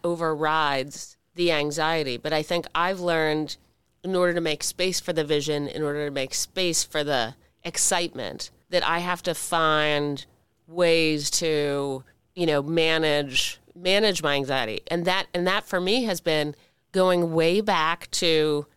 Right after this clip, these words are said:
the negotiation at Discovery, where I had this one day from home. Like, since then, back in two thousand six, when we started Half Yard, I said,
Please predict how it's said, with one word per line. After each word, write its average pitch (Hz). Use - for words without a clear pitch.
the 151
negotiation 170
at 147
Discovery, 180
where 139
I 139
had 151
this 139
one 139
day 127
from 123
home. 175
Like, 143
since 233
then, 160
back 160
in 143
two 165
thousand 143
six, -
when 156
we 143
started 143
Half 151
Yard, 98
I 139
said, 139